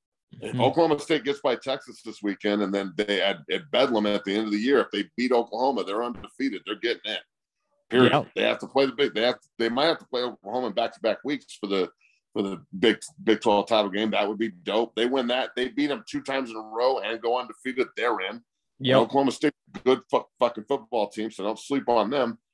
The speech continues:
Speaker 1: And then the fourth team is that toss-up right there. It's, is it Cincinnati?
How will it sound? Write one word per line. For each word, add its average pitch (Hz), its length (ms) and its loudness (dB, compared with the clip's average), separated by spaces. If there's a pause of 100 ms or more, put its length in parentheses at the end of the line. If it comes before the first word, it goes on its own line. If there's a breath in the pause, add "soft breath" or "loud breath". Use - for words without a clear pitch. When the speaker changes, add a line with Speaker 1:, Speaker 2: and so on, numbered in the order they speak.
(220)
Speaker 1:
And 120 120 2
then 135 180 2
the 139 80 0
fourth 151 300 2
team 156 260 -2
is 110 300 -4 (220)
that 107 280 -6
toss-up 127 400 2
right 82 240 -2
there. 92 220 -6
It's, - 260 -14
is 98 200 2
it - 80 -2
Cincinnati? 117 880 2